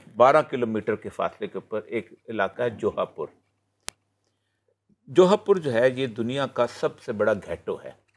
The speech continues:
घेटो कहते हैं वो इलाका जिसमें यहूदियों को रखा जाता था, जहाँ ना पानी होती थी, ना बिजली होता था, ना गैस होती थी, ना सीवरेज होता था, ना स्कूल होते थे, ना कॉलेज।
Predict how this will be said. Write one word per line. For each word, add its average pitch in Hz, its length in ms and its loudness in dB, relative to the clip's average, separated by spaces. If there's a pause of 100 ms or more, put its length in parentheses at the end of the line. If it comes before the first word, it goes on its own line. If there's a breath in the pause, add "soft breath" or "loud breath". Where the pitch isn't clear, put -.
(680)
घेटो 123 320 2
कहते 139 320 0
हैं 123 260 -8 (180)
वो 143 220 4
इलाका 117 340 2
जिसमें 120 360 -10
यहूदियों 110 400 -4
को 123 100 -2
रखा 104 280 -2
जाता 107 300 -4
था, 117 160 -2
जहाँ 107 260 -4
ना 110 100 -2
पानी 101 360 -6
होती 98 260 -10
थी, 107 240 -16
ना 104 100 -10
बिजली 98 380 -14
होता 98 260 -8
था, 104 360 -2 (500 soft breath)
ना 107 220 -4 (140)
गैस 104 420 0
होती 110 200 -10
थी, 127 320 -4
ना 107 100 -6
सीवरेज 110 460 -4
होता 95 200 -6
था, 104 240 -8
ना 104 60 -8
स्कूल 120 380 -14
होते 95 240 -10
थे, 107 160 -16
ना 95 100 -14
कॉलेज। 71 320 -16